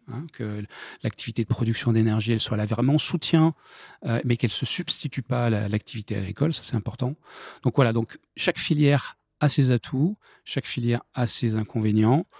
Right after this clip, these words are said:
a ses, euh, pics de,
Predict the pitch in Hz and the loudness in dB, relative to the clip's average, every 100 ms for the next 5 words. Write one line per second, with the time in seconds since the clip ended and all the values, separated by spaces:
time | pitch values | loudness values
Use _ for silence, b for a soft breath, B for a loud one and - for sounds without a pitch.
0 | B B B B 143 143 - 139 135 131 | B B B B 2 2 4 4 6 8
1 | 123 110 101 - 147 147 - 143 117 120 | 6 4 0 -4 -4 -6 -8 -6 0 2
2 | 117 117 110 | 4 2 0